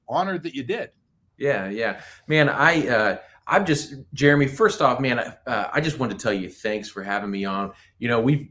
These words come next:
Speaker 2: we've been wanting to do this for a long time. I've had internet issues at my house. It's tough for me to stream. We live in the country. We've, that's been a battle for us for the longest time. So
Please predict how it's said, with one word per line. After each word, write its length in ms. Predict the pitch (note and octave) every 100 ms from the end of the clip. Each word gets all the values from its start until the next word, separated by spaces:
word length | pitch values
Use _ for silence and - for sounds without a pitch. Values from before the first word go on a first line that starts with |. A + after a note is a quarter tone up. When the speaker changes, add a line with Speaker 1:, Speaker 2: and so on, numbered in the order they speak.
| _
Speaker 2:
we've 180 | C3+ D#3
been 160 | D3 B2
wanting 300 | A#2 A#2 G2
to 40 |
do 140 | G#2 A#2
this 260 | G#2 G2
for 200 | - G#2
a 80 | F#2+
long 300 | F#2+ G2+ G#2
time. 420 | - G2 G2 F#2+ - _
I've 200 | - F#3+
had 220 | D3 A2
internet 480 | B2+ D3 C3+ A2 G2+
issues 380 | A2 G#2+ A2+ G2
at 160 | G2+
my 140 | F#2+ F2+
house. 440 | F#2+ A#2 G2+ F#2 -
It's 160 | C#3
tough 340 | - C#3+ C#3+ C#3+
for 100 | C3
me 140 | B2+
to 120 | G#2+
stream. 420 | - - A#2 A2+
We 100 | A#2
live 240 | B2 A#2+ A2+
in 80 | G#2
the 80 |
country. 640 | - G#2+ G#2+ - A2+ A#2 A#2 _ _ _
We've, 240 | A#2 C#3
that's 220 | A#2+ C#3 -
been 160 | A#2+
a 60 | F#2+
battle 280 | - A2 A2+
for 200 | - A2+
us 100 | A2
for 160 | G2
the 40 | G2
longest 320 | G#2+ G#2+ -
time. 320 | G#2+ G2+ G#2
So 300 | - G#2 F#2